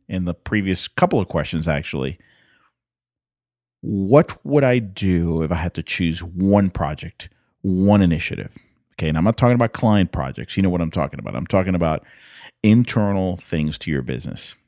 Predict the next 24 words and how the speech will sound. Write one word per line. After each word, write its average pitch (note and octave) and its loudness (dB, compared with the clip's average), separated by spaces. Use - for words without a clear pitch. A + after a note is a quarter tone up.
or D#2 0
in E2 -6
your, D2+ -4
even C#4 -4
your F4 -2
personal G#2+ 2
life. - -16
Um, C#2+ -4
but F2 -2
what G#2+ 2
one G2 2
big F#2+ -2
project F2 -4
or D#2 0
initiative, D#2 -4
if E2+ -4
deployed F2 -2
properly, A#2 0
would E2+ -2
have E2+ -4
a D#2+ -6
massive E2+ -4
impact D#2 -6
on D2+ -8